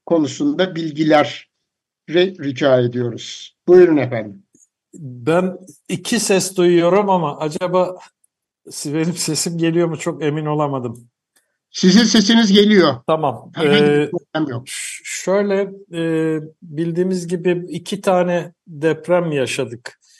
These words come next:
Speaker 2: Bunlardan bir tanesi, çok özür dilerim, birileri ko-, <laughs> bir sesler karışıyor ama ben bağlı-
Speaker 1: Ve acaba cep telefonunuzu kapatmadınız mı hocam?
Speaker 2: Kapattım ama şu anda, ha,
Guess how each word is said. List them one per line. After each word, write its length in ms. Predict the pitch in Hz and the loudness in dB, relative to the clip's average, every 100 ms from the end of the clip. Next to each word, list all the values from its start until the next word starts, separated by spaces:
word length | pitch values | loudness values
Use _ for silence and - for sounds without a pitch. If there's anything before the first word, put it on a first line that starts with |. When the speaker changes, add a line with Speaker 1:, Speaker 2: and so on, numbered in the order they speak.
| - - - _ _ 185 | -20 -20 -20 _ _ -20
Speaker 2:
Bunlardan 1000 | 160 113 120 139 160 170 170 175 175 165 | -18 -18 -10 -6 -2 0 0 0 0 -2
bir 140 | 185 190 | -8 0
tanesi, 760 | 190 175 165 156 - 196 196 196 - _ _ _ | 2 2 0 -6 -6 -4 -6 -10 -20 _ _ _
çok 320 | - 175 175 - | -10 -10 -6 -2
özür 360 | 147 156 175 | 0 0 -2
dilerim, 480 | 160 151 151 165 - _ _ 156 139 - | 0 0 0 -2 -8 _ _ -20 -20 -18
birileri 580 | 131 - 160 180 175 165 | -16 -4 0 2 2 0
ko-, 240 | - - - _ _ _ | -2 -10 -12 _ _ _
<laughs> 400 | _ _ _ - | _ _ _ -10
bir 60 | |
sesler 640 | 147 - 156 147 185 175 | -6 -2 -2 -2 -2 -2
karışıyor 500 | 180 156 147 - 170 | -2 -2 -4 -4 -6
ama 220 | 156 151 147 | -6 -6 -8
ben 240 | 156 151 _ _ _ _ | -10 -12 _ _ _ _
bağlı- 300 | 139 139 139 | -6 -4 0
Speaker 1:
Ve 60 | 185 | 2
acaba 380 | 196 220 233 | 4 6 4
cep 220 | 202 233 - | 4 2 4
telefonunuzu 540 | 226 220 233 220 226 | 2 2 0 0 -2
kapatmadınız 680 | 220 233 285 247 214 190 185 | 0 0 0 -2 0 0 0
mı 80 | 170 | -4
hocam? 380 | 160 135 120 - _ _ _ _ _ _ _ | -4 -8 -8 -14 _ _ _ _ _ _ _
Speaker 2:
Kapattım 560 | 127 120 143 - 170 | -12 -8 -10 -10 -12
ama 240 | 147 143 - | -10 -12 -16
şu 240 | - 196 | -8 0
anda, 260 | 185 175 165 | 0 2 0
ha, 200 | 165 - | -2 -4